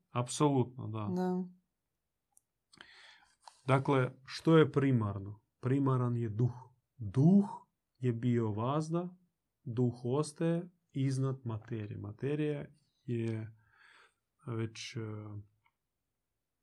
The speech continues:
Speaker 1: druga, a primaran je duh. I duh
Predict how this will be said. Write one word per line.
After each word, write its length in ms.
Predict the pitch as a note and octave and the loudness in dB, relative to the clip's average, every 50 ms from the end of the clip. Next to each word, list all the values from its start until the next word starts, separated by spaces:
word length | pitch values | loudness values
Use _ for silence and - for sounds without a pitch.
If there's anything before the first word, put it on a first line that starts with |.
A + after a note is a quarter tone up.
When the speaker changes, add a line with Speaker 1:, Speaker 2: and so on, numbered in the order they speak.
| _ - - | _ -18 -10
Speaker 1:
druga, 480 | - B2 A2+ A2 B2 A#2 A2+ G#2 G2+ - - _ _ _ _ _ _ _ _ _ _ _ _ _ _ _ _ | -2 0 4 4 4 4 2 0 -4 -8 -12 _ _ _ _ _ _ _ _ _ _ _ _ _ _ _ _
a 140 | - - - | -20 -20 -8
primaran 600 | - C3+ B2+ C3 C#3 C#3 C3+ C3 B2 B2 A#2+ A#2+ | -2 0 0 2 2 0 0 -2 -2 -2 -4 -4
je 240 | A#2 A#2 A#2+ B2+ - - _ _ _ _ _ _ _ _ | -6 -8 -10 -12 -12 -16 _ _ _ _ _ _ _ _
duh. 380 | - A#2+ A2+ G#2+ G#2 - - - _ _ _ _ _ _ _ _ _ _ _ _ _ _ _ _ _ _ _ _ _ _ _ _ _ _ _ _ _ _ _ _ _ _ _ _ _ _ _ _ _ _ _ _ _ _ _ _ _ _ _ _ _ _ _ _ _ _ _ | -6 -4 -2 -2 -2 -6 -12 -20 _ _ _ _ _ _ _ _ _ _ _ _ _ _ _ _ _ _ _ _ _ _ _ _ _ _ _ _ _ _ _ _ _ _ _ _ _ _ _ _ _ _ _ _ _ _ _ _ _ _ _ _ _ _ _ _ _ _ _
I 140 | - C3+ A#2 | 0 0 6
duh 260 | G#2+ D3+ F#3+ F3+ D#3+ | 8 10 10 10 8